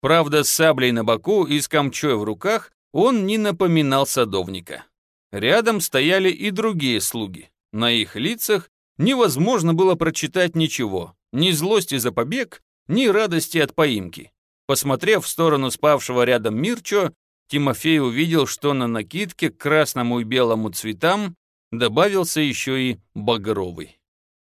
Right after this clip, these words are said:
«Туда сходи, на дорогу», кивнул садовник Акундинову, показывая на камень. «Куда?» не понял он вначале, но потом дошло, чтобы в дороге не просился.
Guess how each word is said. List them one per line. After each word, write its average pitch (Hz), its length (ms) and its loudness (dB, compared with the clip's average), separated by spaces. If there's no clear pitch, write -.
«Туда 208 320 4
сходи, 110 480 -4
на 156 140 2
дорогу», 165 480 0
кивнул 127 360 -2
садовник 120 480 -2
Акундинову, 170 760 -2
показывая 143 580 0
на 131 140 0
камень. 90 400 -2
«Куда?» 120 540 0
не 139 220 0
понял 127 400 0
он 113 160 0
вначале, 175 640 -2
но 160 160 0
потом 208 400 2
дошло, 190 580 0
чтобы 214 340 0
в 170 60 -2
дороге 185 420 4
не 117 120 0
просился. 117 640 -4